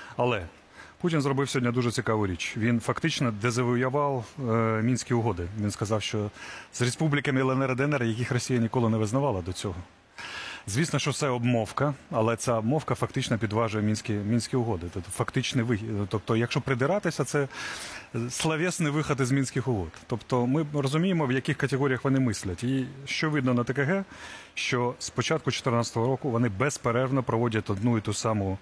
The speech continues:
лінію політичну, яка полягає в тому, що треба визнати Л Н Р і Д Н Р, так звані. А Росія одразу стає посередником, як Франція, Німеччина, не є стороною конфлікту, прощає санкції, ну і громадянська війна в Україні, як звісно.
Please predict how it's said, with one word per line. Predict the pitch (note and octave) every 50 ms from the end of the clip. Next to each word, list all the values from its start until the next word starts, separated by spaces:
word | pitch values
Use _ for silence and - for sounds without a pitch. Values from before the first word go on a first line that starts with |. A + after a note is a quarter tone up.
| - - - - - - - - -
лінію | A#2 A#2 A#2 A#2+ A2 A2 A2 A2 A2
політичну, | B2+ B2 B2 B2 - D3+ D3 - E3+ C3
яка | A#2 - A#2
полягає | G2+ B2 A2+ A2 G#2+ A2
в | G2+ -
тому, | - C#3 C3+
що | B2+ - A2
треба | - A2 A2 G#2 G#2
визнати | G2+ G#2 G2 G2 F#2 F2+ G#2
Л | G2 G2
Н | G2 G2
Р | G2 F#2+
і | F#2+
Д | F#2+ G#2
Н | B2 F3
Р, | G3 F#3+
так | - F3 D#3
звані. | D#3 E3 E3+ D#3+ D#3+ D#3 - - - - - - - - - - - -
А | - A2+
Росія | A#2 B2+ - - D#3+ C3+
одразу | B2 A#2+ A#2 G#2 G#2+ G#2
стає | - A#2+ A2+ A2 G#2+ G2+ G2 G2 F#2+ - -
посередником, | - B2 - - G#2+ G#2 F#2+ G2 A2 - E3+ E3 D#3 - - - _ _ _ _ _ _ -
як | G#2+ -
Франція, | - B2 A2 G#2 G2+ - G#2 A2+
Німеччина, | C#3 F3 G3+ G3+ - - E3 D3+ C#3+
не | B2+ B2 B2+ C3 C3 C3
є | B2+ B2 A#2
стороною | - - A#2 A#2 A#2+ A#2 A2
конфлікту, | - C#3 - - G3+ - - - B2+
прощає | - B2+ - - C3+ A#2
санкції, | - - F3 F3+ F3 - - - C#3+ C3+ - - - - - - - - - -
ну | G#3 E3+
і | C3 B2 A#2
громадянська | G#2 B2 B2+ A#2+ A#2+ B2+ B2 A2+ - A2+
війна | G#2 G#2 G#2+ G2+
в | F#2+
Україні, | - - F#2 F2+ F#2+ A#2 A#2+ - - - - - - - - - - -
як | A2 G#2 G2 G2
звісно. | G2 F#2 F2 E2+ - - B2